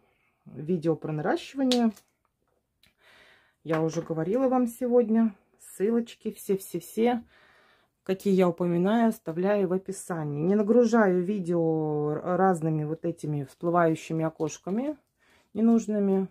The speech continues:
Всё равно вы в процессе, э, видео увлечены, м, этим процессом. Перескакивать, я думаю, не очень резонно. Ну, на мой взгляд.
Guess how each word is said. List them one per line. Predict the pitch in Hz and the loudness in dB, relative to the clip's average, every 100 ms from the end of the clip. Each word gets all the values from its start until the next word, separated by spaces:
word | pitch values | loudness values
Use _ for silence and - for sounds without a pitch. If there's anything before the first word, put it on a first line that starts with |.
| _ | _
Всё | - | -6
равно | 180 190 208 | -2 0 0
вы | |
в | 190 | 0
процессе, | 170 170 190 185 - 165 160 156 | -4 -2 -2 -2 -2 -2 0 0
э, | 151 151 143 143 | -4 -6 -8 -6
видео | 156 202 180 160 | -4 0 2 2
увлечены, | 156 156 160 - 190 175 160 _ - - _ | 2 -2 -4 -4 -2 -2 -4 _ -20 -20 _
м, | - - | -16 -12
этим | - 220 208 | -6 -2 -2
процессом. | 170 160 - 156 151 - 143 | -2 -6 -4 -4 -4 -8 -12
Перескакивать, | - 160 160 175 185 170 156 - | -8 -8 -8 -6 -6 -4 -6 -8
я | 151 | -6
думаю, | 156 160 | -4 -4
не | 160 | -4
очень | 147 143 151 | -6 -10 -12
резонно. | 151 143 147 143 143 143 _ - - _ _ _ _ _ _ - | -10 -8 -8 -8 -10 -12 _ -20 -20 _ _ _ _ _ _ -6
Ну, | |
на | 262 247 | 0 2
мой | 160 131 | 2 -2
взгляд. | - - 113 123 | -10 -16 -14 -14